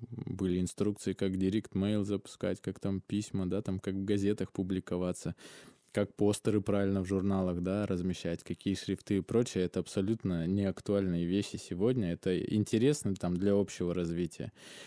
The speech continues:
но это абсолютно не, ин-, так скажем, не актуально. И поэтому, знаете, вот все интересные вещи, которые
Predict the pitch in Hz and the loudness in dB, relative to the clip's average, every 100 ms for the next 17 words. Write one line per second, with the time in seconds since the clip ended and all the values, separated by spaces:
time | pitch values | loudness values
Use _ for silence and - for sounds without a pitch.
0 | - _ 98 98 95 98 - 104 98 - | -20 _ 0 0 0 -2 -2 0 0 0
1 | 90 87 87 87 85 80 85 - - - | 0 0 0 0 0 -2 -6 -12 -16 -16
2 | - - - - - 95 90 _ _ - | -16 -16 -14 -14 -8 -6 -6 _ _ -8
3 | 87 - 92 90 92 92 - 98 92 87 | -8 -4 -2 0 0 0 -2 -2 0 0
4 | 85 - - - - - 120 110 101 107 | -2 -6 -18 -20 -20 -6 2 4 4 4
5 | 117 143 131 107 95 - 101 107 131 131 | 4 4 4 4 2 0 0 2 2 2
6 | 95 90 101 104 - - - 160 120 - | -2 -2 0 0 0 -6 -12 -12 -8 2
7 | 123 120 110 117 110 117 117 113 110 104 | 6 6 4 2 2 2 2 2 2 4
8 | 107 127 101 92 98 107 101 95 90 | 4 4 0 -4 -2 0 2 2 2